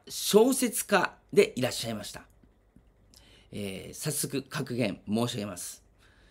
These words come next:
「一人では何もできぬ。だが、まず誰かが始めなければならぬ。」そうですね。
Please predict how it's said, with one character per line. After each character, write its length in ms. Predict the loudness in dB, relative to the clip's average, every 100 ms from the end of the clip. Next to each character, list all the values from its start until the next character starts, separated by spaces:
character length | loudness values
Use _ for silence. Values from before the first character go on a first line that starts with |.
| -20 -20 -20 -8
「一 400 | -4 2 6 8
人 180 | 10 12
で 120 | 12
は 340 | 12 6 2 -8 0
何 480 | 6 8 10 8
も 260 | 6 4 4
で 240 | 6 6
き 220 | 6 4 2
ぬ。 100 | -2 _ _ _ _ _ _ 2
だ 180 | 6 6
が、 200 | 6 -2 -10 _ _ _ _ _ _
ま 320 | 0 6 8 8
ず 300 | 4 0 -4 4
誰 400 | 8 8 8 4
か 240 | 4 6
が 320 | 8 6 4 -2 -16
始 480 | -6 -2 0 2
め 220 | 4 6 6
な 160 | 4
け 160 | 2 0
れ 120 | 2
ば 360 | 4 2 2 -4 -4
な 240 | -2 -4
ら 140 | -8
ぬ。」 120 | -12 -16 _ _ _ _ _ _ -20 _ _ _ -20 -20 _ _ _ _ _ -18
そ 200 | -12 -12
う 20 |
で 60 | -10
す 80 | -2
ね。 500 | 6 6 6 0